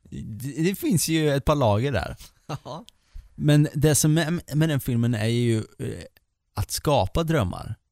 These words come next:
Speaker 1: lite. Här någonstans börjar jag se det lite. Om man tar det ihop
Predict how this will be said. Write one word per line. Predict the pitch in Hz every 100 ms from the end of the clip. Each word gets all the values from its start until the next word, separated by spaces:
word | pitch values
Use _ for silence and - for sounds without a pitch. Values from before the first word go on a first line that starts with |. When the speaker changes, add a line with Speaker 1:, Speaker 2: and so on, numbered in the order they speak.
| _ _ -
Speaker 1:
lite. | 95 - - 170 - _ _ _ _ _ _ _ _ _ _ _ _ _ _ _ _
Här | - 170 196
någonstans | 190 - 156 143 -
börjar | 160 156 147 143
jag | 139 123
se | - - 139 120
det | 147
lite. | 175 160 - 104 - _ _
Om | 131
man | 127 131 -
tar | 160 160
det | 156 151 143 -
ihop | 151 127 180 -